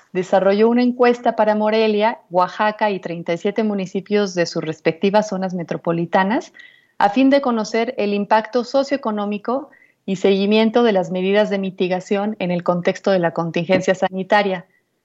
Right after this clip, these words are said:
La información recabada permitirá brindar sugerencias a las autoridades y a la sociedad organizada a fin de mitigar el avance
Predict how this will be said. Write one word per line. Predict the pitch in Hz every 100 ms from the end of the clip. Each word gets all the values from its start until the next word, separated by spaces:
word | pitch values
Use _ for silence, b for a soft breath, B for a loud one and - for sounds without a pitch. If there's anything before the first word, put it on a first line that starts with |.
| -
La | 208
información | 202 220 214 214 240 233
recabada | 247 247 247 240 226 226
permitirá | 196 180 175 185
brindar | 185 196 196 196 196 202
sugerencias | - - 202 190 202 208 214 214
a | 196
las | 175 170
autoridades | 160 175 170 175 175 196 277 _ b b _
y | -
a | 180
la | 170
sociedad | 170 170 175 175 196
organizada | 202 190 180 180 185 185 202
a | -
fin | 185 233 247
de | 254
mitigar | 247 240 208 190 196
el | 202 190
avance | 190 196 185 240